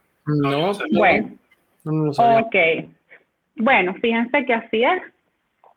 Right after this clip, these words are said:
Speaker 2: Por eso es que a veces las personas que están así, que son más, eh, por lo general se alteran muy rápido, eh,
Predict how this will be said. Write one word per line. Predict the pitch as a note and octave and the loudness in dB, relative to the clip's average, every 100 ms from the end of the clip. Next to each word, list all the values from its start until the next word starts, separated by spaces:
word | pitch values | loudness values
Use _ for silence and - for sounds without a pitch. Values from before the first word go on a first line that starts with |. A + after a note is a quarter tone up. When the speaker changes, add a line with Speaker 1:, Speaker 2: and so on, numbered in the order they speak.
| _ _ _ _ - | _ _ _ _ -4
Speaker 2:
Por | A3+ | -2
eso | A3 | 0
es | C4 | -2
que | B3+ | 0
a | C#4+ | 2
veces | C4+ C#4 | 2 0
las | C#4+ C#4+ | -4 -2
personas | B3 B3+ A3 G3+ A3 | -4 -4 -4 -4 -6
que | C#4+ | -6
están | B3+ A3+ G3 | -2 0 0
así, | G3+ G#3 - A#3+ | -2 -6 -6 -4
que | C#4 A3 - | -4 -6 -6
son | G#3+ G3 F#3+ | -6 -4 -2
más, | G3 G#3+ A#3 A#3 A#3 | 0 0 -2 -2 0
eh, | A3+ A3 G3+ G3 F#3+ D#3+ _ _ _ | 2 2 -2 -8 -16 -18 _ _ _
por | - A3 | -2 0
lo | G3 | 0
general | G#3+ G3+ F#3 F3+ F#3 | 0 2 2 2 0
se | A3+ | -2
alteran | A3 A3+ A3+ A3+ | 0 0 0 0
muy | G#3 | 0
rápido, | G#3 G#3+ G#3 G3+ G3+ G#3 G3 G3 F#3+ F#3+ - _ _ _ _ - | 2 4 4 2 0 2 2 2 2 0 -4 _ _ _ _ -2
eh, | G#3 G3 F#3 F3+ F3 D#3+ | 2 4 4 4 2 0